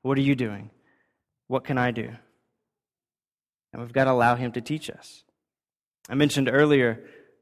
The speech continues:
that we are kind of in the position of his disciples in this passage. Um, and this is what me, being a disciple means. We're people who are trying to learn. His disciples were passive participants in this.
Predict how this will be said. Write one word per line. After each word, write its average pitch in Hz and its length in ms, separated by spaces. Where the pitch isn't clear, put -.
that 104 100
we 139 220
are 139 100
kind 135 220
of 113 180
in 135 100
the 123 60
position 135 420
of 123 80
his 123 200
disciples 113 600
in 107 100
this 101 180
passage. - 600
Um, 65 440
and 127 120
this 131 100
is 147 100
what 143 140
me, 139 220
being 131 280
a - 20
disciple 113 440
means. 123 380
We're 107 140
people 120 400
who 120 80
are 120 40
trying 113 320
to 107 60
learn. 104 380
His 139 180
disciples 135 640
were 120 120
passive 135 560
participants 117 600
in 98 100
this. - 340